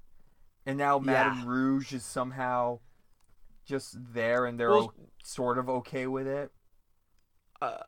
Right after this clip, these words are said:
Speaker 2: yeah, I think that's mostly on Cliff from her.
Speaker 1: When she was trying to murder everyone while he's in ro-, the giant robot.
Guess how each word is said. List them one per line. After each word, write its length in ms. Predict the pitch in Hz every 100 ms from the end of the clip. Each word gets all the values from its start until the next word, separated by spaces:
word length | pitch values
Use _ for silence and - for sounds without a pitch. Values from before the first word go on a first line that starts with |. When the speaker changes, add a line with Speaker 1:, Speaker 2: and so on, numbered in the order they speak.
| - - _ _
Speaker 2:
yeah, 560 | 135 233 294 330 349 339
I 160 | 247 233
think 720 | - 339 359 349 - - - _ - - _ _
that's 320 | 220 220 220
mostly 540 | 202 202 214 214 220 190
on 240 | 160 143
Cliff 880 | - - 165 151 123 113 - - - - -
from 960 | - - 165 156 151 147 147 147 147 127 - _ _ _ _ _ _ _ _ _ _ - -
her. 640 | 165 170 170 175 170 160 - _ _ _ _ _ _ _
Speaker 1:
When 120 | 135 135
she 140 | 160
was 120 | 139
trying 240 | - 147 131
to 100 | 117
murder 480 | 127 123 123 127
everyone 360 | 123 127 127 127
while 100 | 117
he's 240 | 117 117
in 100 | 117
ro-, 300 | 110 107 107 98
the 120 | 113
giant 340 | 110 107 107
robot. 500 | 101 104 107 113 127